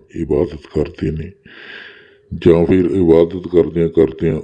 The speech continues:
ਉਸ ਮੰਜ਼ਿਲ ਤੱਕ ਨਹੀਂ ਪਹੁੰਚ ਹੁੰਦਾ। ਇਹ ਕਲਮੇ ਮੰਤਰ ਪਾਠ ਦੇ ਨਾਲ ਆਪਾਂ ਉਸ ਜਗ੍ਹਾ ਤੱਕ ਪਹੁੰਚਾਂਗੇ, ਜਿਸ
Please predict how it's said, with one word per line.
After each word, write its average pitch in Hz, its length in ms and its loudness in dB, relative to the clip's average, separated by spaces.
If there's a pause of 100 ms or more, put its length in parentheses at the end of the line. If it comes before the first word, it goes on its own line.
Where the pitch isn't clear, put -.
(420)
ਉਸ 92 380 0
ਮੰਜ਼ਿਲ 78 380 0
ਤੱਕ 80 380 -2
ਨਹੀਂ 78 440 -2
ਪਹੁੰਚ 90 360 0
ਹੁੰਦਾ। 78 420 -8 (580)
ਇਹ 95 260 4 (1200)
ਕਲਮੇ 104 400 2
ਮੰਤਰ 90 380 0
ਪਾਠ 82 340 0 (100)
ਦੇ 85 120 0
ਨਾਲ 78 240 -2 (100)
ਆਪਾਂ - 380 -6 (540)
ਉਸ 98 500 2 (300)
ਜਗ੍ਹਾ 85 300 4
ਤੱਕ - 300 -2 (160)
ਪਹੁੰਚਾਂਗੇ, 85 640 -2 (720)
ਜਿਸ 92 420 0